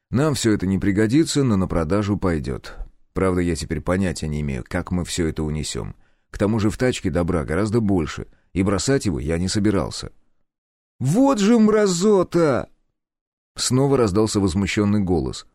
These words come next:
"Всю воду побил!" "Тела обыщи!" — крикнул я. "И стволы с них сними!" "Как-нибудь без Саплеевых разберусь!" — огрызнулся Степ. Я вернулся к машине, сбросил оружие и вещи покойника и присел на корточки, внимательно глядя на Полину.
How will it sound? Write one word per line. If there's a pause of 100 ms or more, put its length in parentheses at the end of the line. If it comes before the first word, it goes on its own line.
(200)
"Всю
воду
побил!" (460)
"Тела
обыщи!" — (200)
крикнул
я. (120)
"И
стволы
с
них
сними!" (680)
"Как-нибудь
без
Саплеевых
разберусь!" — (240)
огрызнулся
Степ. (720)
Я
вернулся
к
машине,
сбросил
оружие
и
вещи
покойника
и
присел
на
корточки,
внимательно
глядя
на
Полину.